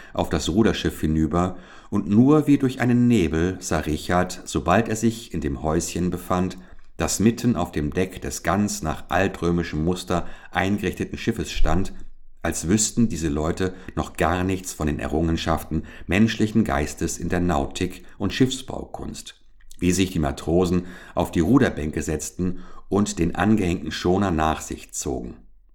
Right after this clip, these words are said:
Er glaubte wirklich, dies alles gaukle ihm nur seine Fantasie vor.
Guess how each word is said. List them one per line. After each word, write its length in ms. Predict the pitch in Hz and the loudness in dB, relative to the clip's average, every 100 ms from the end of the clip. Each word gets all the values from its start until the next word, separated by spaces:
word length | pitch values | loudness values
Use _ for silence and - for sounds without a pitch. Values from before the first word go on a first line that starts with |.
| _ _ _ | _ _ _
Er 120 | - - | -8 -4
glaubte 460 | 67 67 - 69 | 0 -2 -2 0
wirklich, 520 | 76 76 85 87 - - - - - | 2 2 4 2 0 -14 -18 -16 -6
dies 260 | 90 - - | -6 -4 -2
alles 400 | 90 104 107 - | 0 0 -4 -2
gaukle 360 | 78 80 - | -2 -2 -2
ihm 180 | 95 92 | -2 0
nur 260 | 92 95 92 | 0 0 -2
seine 240 | 92 95 | -2 -4
Fantasie 640 | - 104 110 110 - 80 | -4 -4 -2 -2 -2 -2
vor. 440 | 64 - - - | -4 -8 -10 -12